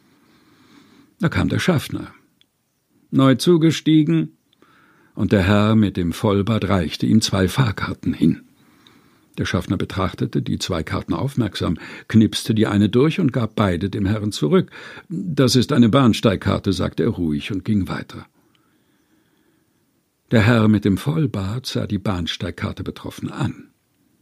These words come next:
dachte einen Augenblick nach. Dann verzerrten sich seine Züge in furchtbarstem Entsetzen. „Um Gottes Willen“, schrie er, „ich habe die Bahnsteigkarte meiner Frau mitgenommen.“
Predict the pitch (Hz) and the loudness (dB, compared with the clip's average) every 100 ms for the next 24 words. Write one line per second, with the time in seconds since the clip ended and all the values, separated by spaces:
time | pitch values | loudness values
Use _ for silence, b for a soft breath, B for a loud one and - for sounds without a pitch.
0 | _ _ - 131 - 131 117 117 151 180 | _ _ -6 -4 0 2 4 4 0 0
1 | 180 131 120 - 80 - - - b b | 0 -2 -4 -4 -6 -8 -16 -20 b b
2 | b b - 110 101 95 95 b b b | b b 0 4 4 2 -2 b b b
3 | b b - 120 - 127 107 - 98 107 | b b -2 -2 2 2 0 -2 -2 -2
4 | - 127 120 - 107 90 104 113 - 90 | 0 0 0 0 0 0 -2 -2 -2 -2
5 | - - 76 - - - 98 120 123 - | -4 -10 -10 -10 -8 -4 -4 -4 -6 -8
6 | 101 - B B B - - 143 - 139 | -8 -10 B B B 0 4 4 2 -2
7 | - 156 - 214 180 175 - - 123 120 | 0 -2 2 4 6 4 2 4 4 4
8 | 117 104 147 160 180 131 156 190 147 - | 0 -2 -2 0 0 2 2 2 2 0
9 | 151 - 185 143 160 151 143 117 123 170 | -2 0 0 2 2 2 0 -2 2 2
10 | 156 - - 180 165 147 | 2 -2 -4 -2 -2 -2